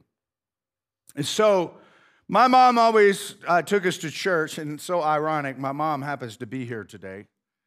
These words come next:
Welcome, Mom. You're gonna love this story. It's just really a good story for you, <laughs> Mom. It's a bad story. Uh, and my, uh, my in-laws are here as well, so welcome to them. But, uh, so my,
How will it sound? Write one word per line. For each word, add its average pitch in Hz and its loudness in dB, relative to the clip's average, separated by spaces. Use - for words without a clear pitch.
Welcome, 117 -12
Mom. 101 -12
You're 107 -14
gonna 110 -12
love 107 -12
this 95 -18
story. 87 -16
It's - -20
just 110 -18
really 117 -12
a - -16
good 104 -16
story 107 -14
for 95 -18
you, 92 -16
<laughs> - -20
Mom. 101 -20
It's - -20
a - -20
bad 90 -16
story. 71 -20
Uh, 233 6
and 226 -2
my, 214 2
uh, 180 0
my 175 -2
in-laws 180 -2
are 151 -8
here 170 -4
as 147 -6
well, 147 -4
so 139 -10
welcome 151 -8
to 131 -10
them. 123 -8
But, 131 -8
uh, 147 -6
so 156 -6
my, 190 -2